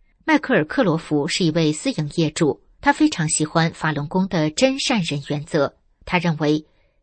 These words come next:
真善忍是每个人都应遵循的准则，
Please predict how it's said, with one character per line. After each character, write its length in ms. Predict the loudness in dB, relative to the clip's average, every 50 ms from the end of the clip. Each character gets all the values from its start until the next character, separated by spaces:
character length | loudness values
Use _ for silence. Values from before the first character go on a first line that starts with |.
| _ 2
真 240 | 4 4 4 2
善 240 | 0 0 0 2 0
忍 240 | 0 0 -2 -4 -4
是 180 | -2 -2 0 2
每 160 | 2 2 0 0
个 100 | -2 -2
人 240 | -2 -2 -4 -2 -2
都 100 | 0 0
应 200 | 2 0 -2 -2
遵 200 | -2 -4 -4 -4
循 220 | -2 -2 -2 -2
的 80 | -2 -4
准 240 | -4 -2 -2 -4 -4
则， 340 | -4 -2 0 0 -2 -2